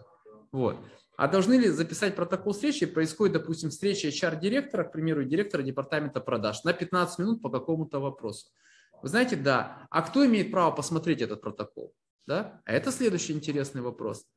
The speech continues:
Они встретились, протокол записали, и никто не имеет права посмотреть. Это одна стру-, система корпоративной управленческой культуры. Они встретились, это прозрачно, все знают, что появилась встреча,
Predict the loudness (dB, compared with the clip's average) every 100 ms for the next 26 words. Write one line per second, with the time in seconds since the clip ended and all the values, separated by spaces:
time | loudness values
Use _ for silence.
0 | _ _ 0 2 2 0 0 2 2 0
1 | -4 -6 -2 0 0 -2 -4 -6 -2 0
2 | 0 0 0 0 0 -4 -12 -6 -2 2
3 | 4 4 2 0 0 0 -2 -4 -4 -2
4 | -2 -2 -4 -2 -2 -4 -10 -16 -16 -6
5 | -4 -2 -6 -12 _ -6 -4 -4 -4 -2
6 | -2 -2 -4 -4 -6 -10 -10 -10 -6 -8
7 | -8 _ _ 0 4 4 4 2 2 2
8 | 2 2 0 2 2 4 2 2 -4 -4
9 | -2 0 0 -4 0 0 2 2 0 2
10 | 2 2 -2